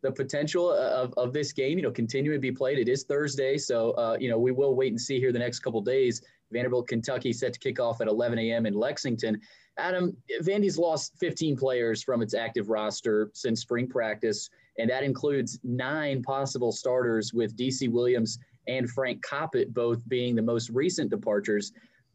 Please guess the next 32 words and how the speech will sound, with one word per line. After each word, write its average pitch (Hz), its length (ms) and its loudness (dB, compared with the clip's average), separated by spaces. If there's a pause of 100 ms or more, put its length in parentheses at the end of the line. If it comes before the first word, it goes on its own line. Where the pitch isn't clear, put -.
(220)
Are 170 80 0
you 240 160 2
surprised 156 840 -2
that 135 180 0
this 151 220 -4
team 160 260 0
has 120 140 0
been 127 160 -2
able 135 240 0
to 107 80 0
play 127 340 0
as 113 140 0
many 117 200 0
games 113 400 -2
as 107 80 -2
they 104 140 0
have 110 320 -4
been? 113 400 -2 (100)
With, 120 380 0
I 120 60 0
mean, 120 160 0
we 117 100 -2
talked 147 320 -4
about, 120 380 -2
you 123 60 -2
know, 113 60 2
you're 107 180 4
at 107 120 -2
fifty-eight, 139 560 0
getting 120 220 -2
closer, 127 420 0
fifty-six. 120 800 -2